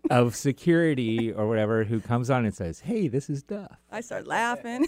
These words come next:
Speaker 2: <laughs>
Speaker 1: "Dude," I'm surprised he didn't say, "Dude, it's Duff."
Speaker 2: <laughs>
Speaker 1: But he says, you know, "Pick up your junk and don't leave it laying around." And it's the guitar player for Guns N' Roses telling you that, which is pretty cool. Pretty cool.
Speaker 2: Well,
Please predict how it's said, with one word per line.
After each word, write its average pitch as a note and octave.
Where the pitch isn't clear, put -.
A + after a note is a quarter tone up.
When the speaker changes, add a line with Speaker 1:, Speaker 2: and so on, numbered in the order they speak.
Speaker 2:
<laughs> D#4
Speaker 1:
"Dude," C3
I'm B2+
surprised C3+
he B2
didn't A#2
say, A#2
"Dude, D#3+
it's B2+
Duff." G#2
Speaker 2:
<laughs> -
Speaker 1:
But A2
he A#2+
says, G2+
you A#2
know, F#2+
"Pick A#2
up C#3
your D3+
junk A#2+
and A2+
don't A2
leave A#2+
it B2+
laying A#2
around." G2+
And F#2+
it's C3+
the E3
guitar D#3+
player F3+
for C#3
Guns D3
N' G#3
Roses D#3+
telling A2+
you F#2+
that, D#2+
which G2
is A2+
pretty C3+
cool. -
Pretty G#2
cool. -
Speaker 2:
Well, C4+